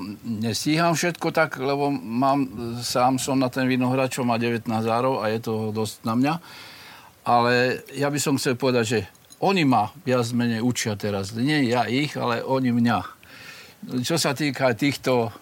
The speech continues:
e, všelijakých akcií a tak ďalej, tak to oni všetko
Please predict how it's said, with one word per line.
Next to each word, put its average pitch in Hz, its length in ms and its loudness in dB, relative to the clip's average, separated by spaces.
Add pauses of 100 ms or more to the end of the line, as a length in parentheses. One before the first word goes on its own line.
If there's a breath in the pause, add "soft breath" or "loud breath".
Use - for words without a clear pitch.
(140)
e, - 140 -12 (600)
všelijakých 113 760 -2
akcií 131 560 2
a 110 80 2
tak 104 180 -4
ďalej, 120 420 2 (320 loud breath)
tak 123 160 -2
to 135 160 0
oni 127 160 2
všetko 107 320 -4